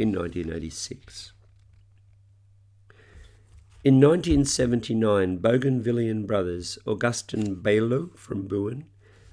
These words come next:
and Peter Sinuau from Vito village, having completed their novitiate in Fiji, joined the Wewak community and attended Kindy Teachers College. The following year,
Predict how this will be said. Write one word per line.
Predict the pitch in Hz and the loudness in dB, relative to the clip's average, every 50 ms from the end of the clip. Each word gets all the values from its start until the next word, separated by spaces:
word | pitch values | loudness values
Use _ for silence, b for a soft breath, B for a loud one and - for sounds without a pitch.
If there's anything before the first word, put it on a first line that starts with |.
| b b - | b b -2
and | 117 110 - | -2 -2 -2
Peter | - 131 131 120 123 | -4 -4 -2 -2 -2
Sinuau | 113 - - 135 131 127 113 98 87 82 78 80 90 92 90 - - | -4 -2 0 2 2 4 2 2 -2 -4 -8 -10 -12 -14 -18 -20 -20
from | - - - 104 98 98 | -12 -6 -6 -4 -4 -4
Vito | 95 110 120 120 - 104 98 92 | -4 -4 -4 -4 -4 -6 -6 -6
village, | 85 80 101 92 92 98 110 - - b b b b b b | -6 -8 -10 -8 -8 -10 -10 -12 -16 b b b b b b
having | - 123 110 120 113 | -2 0 0 0 -2
completed | 107 - 120 113 - - 131 131 127 131 117 | -2 -4 -6 -4 -2 0 0 0 0 0 0
their | 113 110 104 | 0 0 0
novitiate | 95 98 104 107 104 104 104 123 120 - - - 110 101 | 0 -2 -6 -6 -4 -4 -4 -4 -4 -6 -6 -8 -6 -6
in | 95 92 | -6 -6
Fiji, | - - - 131 127 107 95 92 90 80 85 98 - b b b b b b b | -6 -2 0 0 0 0 -2 -6 -6 -6 -8 -10 -14 b b b b b b b
joined | - 135 127 127 123 113 | 4 6 6 6 6 4
the | 110 101 | 2 0
Wewak | 98 113 131 135 120 120 - - - | 0 2 2 2 0 -2 -4 -6 -6
community | - 101 95 92 92 90 90 90 - 101 101 - | -4 -4 -2 -2 -4 -4 -6 -6 -6 -6 -6 -6
and | - 101 107 101 | -4 -4 -4 -4
attended | 98 - - 117 104 104 98 101 101 - | -6 -4 -2 -2 0 0 -2 -6 -10 -10
Kindy | - - 101 95 92 90 98 98 98 | -8 -6 -4 -4 -2 -4 -4 -6 -6
Teachers | - - 135 135 - - 123 - | -6 -6 -6 -6 -6 -10 -12 -12
College. | - - - - - - - - - - - - - b b b b b b b b b b b b b b b b b b | -12 -14 -12 -12 -14 -14 -16 -20 -20 -20 -20 -20 -20 b b b b b b b b b b b b b b b b b b
The | 131 123 | -4 0
following | - 147 151 160 156 147 139 131 131 | 4 4 6 6 6 4 4 4 4
year, | 135 127 110 98 90 90 98 | 4 2 2 0 -2 -8 -12